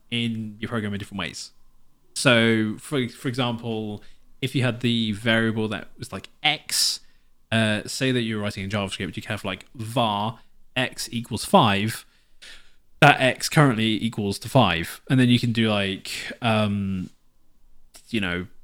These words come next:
times by two, so x times two, print whatever, console dot log x, ten, whatever it is. And then you can do, do, do things that way. But in, in,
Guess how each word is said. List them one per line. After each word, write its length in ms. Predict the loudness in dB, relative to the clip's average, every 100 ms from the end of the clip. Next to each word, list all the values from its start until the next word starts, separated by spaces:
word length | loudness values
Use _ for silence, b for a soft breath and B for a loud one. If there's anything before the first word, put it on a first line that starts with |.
| -14
times 220 | -8 -6
by 140 | -4
two, 240 | -2 0 -2
so 300 | -2 -4 -4 -4
x 540 | -6 -6 -10 -10 -12 -18 -20 -20 _ _ -20 -16
times 320 | -6 -4 -4
two, 340 | -6 -6 -6 -8 -14 _ -20 -20 -20 -12
print 320 | -6 -6 -8 -14 -8
whatever, 340 | -4 -2 -4
console 340 | -6 -8 -6 -6
dot 100 | -6
log 160 | -8
x, 440 | -8 -8 -8 -12 -12 -18 -10
ten, 380 | -4 -4 -4 -4
whatever 260 | 0 2
it 180 | 2 0
is. 140 | -4 -4
And 160 | 2
then 120 | 4
you 80 | 4
can 180 | 4 2
do, 200 | 2 2
do, 340 | 2 -2 -4
do 200 | -4 -6
things 220 | -4 -2 -2
that 140 | -2
way. 180 | -2 -4 B B B 6
But 260 | 6 6 2
in, 180 | -2 -2
in, 220 | -4